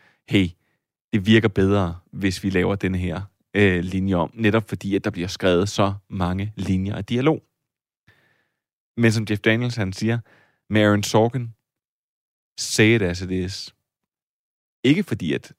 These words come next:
der er noget sådan, at, altså, ikke fordi det er så godt, eller det er det jo så, men fordi, at Aaron Sorkin, han siger, "I wrote it this way,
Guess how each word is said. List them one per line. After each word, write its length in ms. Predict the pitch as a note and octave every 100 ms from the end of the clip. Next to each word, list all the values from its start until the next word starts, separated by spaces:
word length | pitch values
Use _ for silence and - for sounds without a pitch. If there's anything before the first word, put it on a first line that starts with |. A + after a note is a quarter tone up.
| _ _
der 60 | G2
er 80 |
noget 300 | F#2 F#2 G2
sådan, 180 | G#2 G2
at, 120 | F2 -
altså, 180 | F#2 - -
ikke 220 | B2+ D#3+
fordi 240 | - G2
det 120 | F2+
er 60 | F2+
så 160 | G2 B2
godt, 400 | - G#2 - - -
eller 160 | -
det 220 | - G2+ F#2+
er 60 |
det 80 | D3
jo 100 | A2
så, 180 | G2 F#2+ - _ _ _ _ -
men 440 | G#2+ G#2 G2 F2 - _ _ -
fordi, 240 | G#2 G#2
at 60 | G#2+
Aaron 220 | D2+ F#2+
Sorkin, 340 | - F#2+ G#2
han 140 | G2 F#2
siger, 260 | - F#2+ F#2 _ _ _ _ _ _ _ _ _ -
"I 20 | A2
wrote 340 | G2 A2 A#2+
it 60 | F#2
this 260 | E2 -
way, 180 | F#2+ F2+